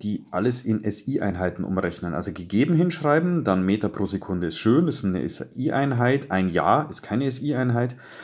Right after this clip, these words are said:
Das muss nochmal die Zahl der Tage, der Stunden und Minuten und Sekunden umgerechnet werden. Und dann habe ich S I, äh, die Sekunde ist wieder eine S-I-Einheit.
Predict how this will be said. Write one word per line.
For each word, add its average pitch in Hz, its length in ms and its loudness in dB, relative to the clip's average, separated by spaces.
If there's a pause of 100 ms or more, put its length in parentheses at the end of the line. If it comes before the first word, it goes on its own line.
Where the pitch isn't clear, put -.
(260)
Das 101 200 2
muss 107 180 4
nochmal 87 540 2
die 85 120 -4
Zahl 85 200 -2
der 87 100 0
Tage, 78 340 -6
der 85 120 -6
Stunden 82 420 -6
und 82 380 -8
Minuten 78 400 -6
und 80 100 -8
Sekunden 80 400 -8
umgerechnet - 540 -16
werden. - 200 -14
Und 87 140 -6
dann 110 140 4
habe 110 100 6
ich 104 120 -8
S - 260 -6
I, 131 200 -6
äh, 98 120 -12
die 101 140 -10
Sekunde 160 460 2
ist 98 160 -2
wieder 98 140 0
eine 80 160 -6
S-I-Einheit. - 640 -14